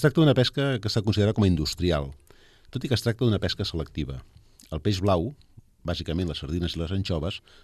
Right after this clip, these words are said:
són el seu objectiu diari i té un límit de captures cada dia. Les barques de teranyina,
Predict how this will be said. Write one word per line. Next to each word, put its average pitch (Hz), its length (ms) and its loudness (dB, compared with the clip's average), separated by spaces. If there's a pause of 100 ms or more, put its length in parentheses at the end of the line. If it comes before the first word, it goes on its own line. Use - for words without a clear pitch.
són 113 160 4
el 123 80 0
seu 113 160 4
objectiu 90 480 -2
diari 69 320 -2 (100)
i 80 140 -10
té 113 80 0
un 120 160 4
límit 92 340 2
de - 80 -10
captures - 540 -8
cada 65 160 -8
dia. 65 240 -8 (680)
Les 82 80 -2
barques 107 320 0
de 107 80 2
teranyina, 92 460 4